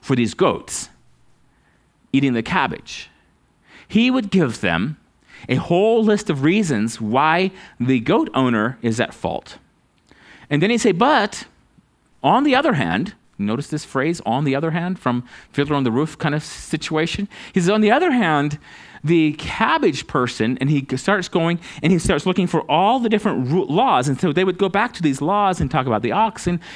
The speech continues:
and the different things, and they would extrapolate to infinity to create all kinds of applications out of anything that was here.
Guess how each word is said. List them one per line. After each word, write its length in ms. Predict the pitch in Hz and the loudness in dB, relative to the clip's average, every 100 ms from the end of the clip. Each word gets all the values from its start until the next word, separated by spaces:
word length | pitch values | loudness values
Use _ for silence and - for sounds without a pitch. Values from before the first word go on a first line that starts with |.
| - | -6
and 120 | 127 | 0
the 40 | 127 | 0
different 400 | 131 135 - - | 0 -2 -4 -2
things, 240 | 240 208 | 0 0
and 120 | 143 | 0
they 80 | 175 | 2
would 180 | 180 160 - - | 2 0 -6 -4
extrapolate 1040 | 156 - - 220 277 240 208 151 151 151 - _ _ _ _ _ - - - | -4 -4 0 2 2 2 4 4 2 0 -10 _ _ _ _ _ -20 -20 -16
to 400 | - 214 208 190 - - - _ _ | 0 2 2 0 -4 -12 -20 _ _
infinity 840 | 220 190 - 339 311 226 156 101 117 | 0 0 2 2 4 2 0 0 0
to 140 | 160 | -2
create 280 | - 214 190 | 0 2 2
all 180 | 190 247 | 0 -2
kinds 240 | 247 220 | 0 0
of 60 | 190 | 0
applications 680 | 190 190 180 226 220 170 156 | 0 0 0 -2 -2 -4 -2
out 180 | 165 165 | 0 0
of 100 | 156 | 0
anything 380 | 185 240 247 240 | -2 0 0 0
that 120 | 208 | 0
was 160 | 160 156 | 0 -2
here. 340 | 254 170 98 | -2 -2 -2